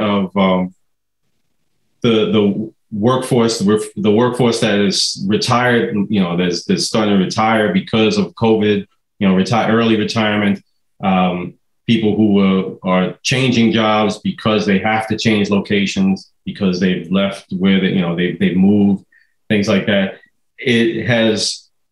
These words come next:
caused a, um, I don't wanna say rift, but it's, it's caused a shift in the, the, uh, the employment, in certain employment sectors, whereas people are now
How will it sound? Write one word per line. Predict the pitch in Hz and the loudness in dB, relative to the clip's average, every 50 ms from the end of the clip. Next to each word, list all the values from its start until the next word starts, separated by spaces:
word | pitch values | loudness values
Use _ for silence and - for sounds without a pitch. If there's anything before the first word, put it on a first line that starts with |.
| _ _ _ _ - | _ _ _ _ -20
caused | - - - 131 131 131 131 131 127 120 113 107 95 98 110 90 - | -12 -4 -2 0 2 2 2 2 2 2 2 0 -2 -4 -4 -4 -2
a, | 107 104 104 104 101 98 98 98 98 - - _ _ _ _ _ _ _ _ _ - | 0 2 2 2 2 2 2 2 0 -2 -6 _ _ _ _ _ _ _ _ _ -4
um, | 104 101 95 92 92 87 87 90 90 90 - _ _ _ _ _ _ - | 0 0 2 2 2 0 -2 -4 -6 -8 -10 _ _ _ _ _ _ -4
I | 101 | 0
don't | 110 127 | 0 2
wanna | 123 117 | 2 2
say | 113 - 120 101 98 | 2 2 0 0 2
rift, | 98 104 120 127 110 - - - - | 2 2 2 2 0 -2 -4 -8 -4
but | - 101 95 - | -2 -2 0 2
it's, | 104 98 95 - - - | 0 0 0 0 -2 -2
it's | 117 110 - - - | -2 -2 -2 -4 -8
caused | - - 156 147 127 131 | -2 0 0 0 2 2
a | 117 110 | 0 0
shift | - - - 147 147 147 143 - - _ _ _ _ _ - | 0 0 0 0 0 0 -2 -8 -12 _ _ _ _ _ -4
in | 127 127 131 127 120 120 113 110 117 - _ _ _ _ _ _ - | -2 0 2 4 4 2 2 0 -4 -8 _ _ _ _ _ _ -6
the, | 95 110 110 110 107 104 104 98 92 | -2 0 2 2 2 0 -2 -2 -2
the, | 107 107 101 101 101 101 | 0 2 2 4 4 2
uh, | 98 95 95 92 92 - - - _ - | 2 2 0 0 -2 -4 -6 -10 _ -2
the | 104 104 101 | 0 2 2
employment, | 98 95 95 - 123 120 117 113 110 107 104 95 - - _ _ | 2 2 2 2 2 2 2 2 2 2 0 -2 -4 -8 _ _
in | - 101 101 | -4 -2 -2
certain | 98 - 123 117 113 107 | 0 0 0 2 2 2
employment | 104 101 98 - 120 113 107 98 92 | 2 2 2 2 0 2 2 0 0
sectors, | - - 101 95 - - 95 90 - - - - | 0 0 -2 -2 0 -2 -2 -2 -4 -6 -6 -4
whereas | 98 98 107 104 101 101 95 - | 0 2 2 2 2 2 0 0
people | - 127 120 120 113 110 | 0 0 2 2 2 2
are | 104 104 104 | 2 2 2
now | 104 107 110 110 110 107 107 98 - - | 2 2 2 2 2 2 0 -2 -4 -8